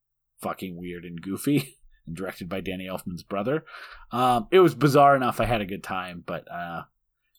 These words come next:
not, not quite horror. And then there's the stuff that, like, I knew was tangential horror,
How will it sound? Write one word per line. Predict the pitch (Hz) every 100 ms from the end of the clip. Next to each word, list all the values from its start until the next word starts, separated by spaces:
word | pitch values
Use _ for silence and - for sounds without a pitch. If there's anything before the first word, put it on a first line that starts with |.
| -
not, | 269 226
not | 214 190
quite | - - 120 -
horror. | - 98 98 - -
And | 226
then | 320
there's | 320 220
the | 185
stuff | - 180 -
that, | 147
like, | 135 123
I | - 139
knew | 131 131 135 139
was | 131 127 127 123
tangential | - 135 135 139 139
horror, | 135 151 147 156 160